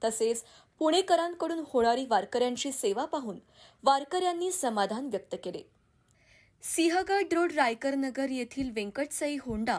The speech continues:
सातत्याने सामाजिक उपक्रमांमध्ये सहभागी होत असतात.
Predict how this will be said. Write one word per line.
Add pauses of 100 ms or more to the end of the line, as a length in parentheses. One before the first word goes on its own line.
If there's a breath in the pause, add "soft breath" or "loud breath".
सातत्याने (400 loud breath)
सामाजिक (140)
उपक्रमांमध्ये
सहभागी
होत
असतात.